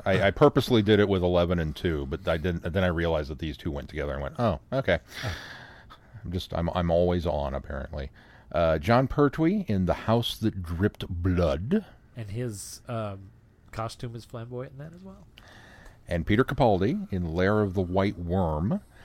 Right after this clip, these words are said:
Speaker 1: Both of these are streaming free on Amazon Prime, if you are a member, so you can follow along with us and, uh, do that. And then, uh,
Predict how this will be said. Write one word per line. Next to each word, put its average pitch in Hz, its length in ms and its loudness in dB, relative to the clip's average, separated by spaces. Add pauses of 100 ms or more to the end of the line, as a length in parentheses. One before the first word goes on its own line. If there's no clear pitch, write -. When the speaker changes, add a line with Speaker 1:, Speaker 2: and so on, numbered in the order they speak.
(260)
Speaker 1:
Both 113 240 4
of 117 80 0
these 104 200 2
are 98 180 4
streaming 95 640 0
free 87 340 -4
on 80 220 -4
Amazon 76 480 -4
Prime, 80 400 -2
if - 160 -8
you 78 100 -6
are 78 120 -2
a 78 40 -4
member, 95 300 -4
so - 160 -12
you 71 180 -8
can 76 200 -8
follow 78 340 -4
along 80 340 -4
with 95 120 -6
us - 180 -8 (800)
and, 80 280 -6
uh, 80 260 -6 (1300)
do 107 160 -8
that. 131 320 -8
And 92 140 -4
then, 92 220 0
uh, 90 300 0